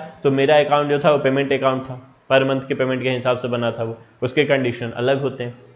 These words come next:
जब मैंने job छोड़ा तो उसके बाद जो है हमारा account कब, कैसे transfer हो गया, saving account में transfer हो गया। वो करना पड़ता है, यदि आप ऐसा नहीं करेंगे तो आपके पुराने account के rule के हिसाब से पे-, tax कटेगा, charges कटे जाएंगे,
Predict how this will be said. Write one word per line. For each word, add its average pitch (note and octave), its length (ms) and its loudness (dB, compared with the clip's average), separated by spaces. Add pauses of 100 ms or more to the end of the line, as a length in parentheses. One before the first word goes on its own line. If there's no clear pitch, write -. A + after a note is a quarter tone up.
(140)
जब D3 120 4
मैंने D3+ 260 2
job C3 280 2
छोड़ा D#3 320 4 (320)
तो A#2 60 2
उसके C3+ 280 -2
बाद C#3+ 200 4
जो C#3+ 100 0
है D#3 120 4
हमारा C#3+ 340 2
account D3 340 -2
कब, D3 240 0
कैसे C#3 180 0
transfer D3 380 2
हो C#3+ 60 2
गया, C#3+ 120 0
saving C#3+ 420 4
account C#3+ 220 2
में C#3 100 -4
transfer C3+ 340 -2
हो C3 80 -2
गया। B2+ 180 -8 (420)
वो D#3 180 2
करना D3 320 4
पड़ता B2+ 320 -2
है, A2 140 0
यदि B2+ 140 0
आप C3+ 140 4
ऐसा C3+ 200 0
नहीं C3+ 180 0
करेंगे D3+ 380 2
तो F3+ 140 -2
आपके C#3 300 0
पुराने D3+ 500 4
account D#3+ 320 2
के D#3+ 80 0
rule D3 180 0
के D3+ 100 -4
हिसाब C3 300 -2
से C#3 120 -4
पे-, C3 200 -4 (380)
tax C#3 360 4
कटेगा, B2+ 440 -2 (440)
charges D3 460 6
कटे C#3+ 280 0
जाएंगे, B2+ 380 -4